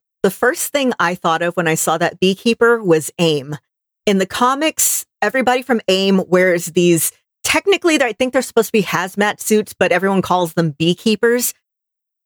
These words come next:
There's also a villain in the Marvel comics called Hive, who is a Nazi made of bees.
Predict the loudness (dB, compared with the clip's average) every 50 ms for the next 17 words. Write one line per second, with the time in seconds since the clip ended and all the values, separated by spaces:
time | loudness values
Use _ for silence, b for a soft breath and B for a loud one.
0 | _ _ -2 0 2 0 0 0 0 0 2 2 4 4 4 2 2 2 4 2
1 | 2 0 0 -2 -4 -6 _ _ 2 2 2 2 2 0 -2 -2 -4 -6 _ _
2 | _ _ _ _ _ _ _ -2 0 2 2 2 0 2 2 2 2 2 _ -2
3 | 0 0 0 2 0 -2 -2 _ -6 -8 -8 -2 0 0 0 0 -4 -2 0 2
4 | 2 2 2 2 2 0 0 -4 -2 2 4 4 4 4 2 0 0 2 2 2
5 | 2 0 -2 0 0 0 2 4 4 4 4 2 2 -2 -4 -2 _ 2 2 2
6 | 2 2 2 2 2 2 0 -4